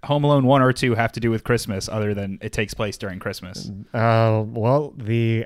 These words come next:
Speaker 2: end, of, the resolution is always on Christmas.
Speaker 1: Yes.
Speaker 2: So, <laughs> I guess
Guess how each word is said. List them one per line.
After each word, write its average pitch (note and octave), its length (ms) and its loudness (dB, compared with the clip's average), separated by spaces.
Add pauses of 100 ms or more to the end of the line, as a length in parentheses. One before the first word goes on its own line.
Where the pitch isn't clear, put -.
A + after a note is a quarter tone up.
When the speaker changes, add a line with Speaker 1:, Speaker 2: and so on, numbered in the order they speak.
Speaker 2:
end, D3 300 -2
of, C3+ 160 0
the B2 100 2
resolution B2 1000 2
is G#2+ 160 -4
always A#2+ 400 2
on G2 160 0
Christmas. - 720 -8
Speaker 1:
Yes. G#2 280 -6
Speaker 2:
So, - 180 -4
<laughs> - 920 -2
I G#2 80 -4
guess A2+ 320 -4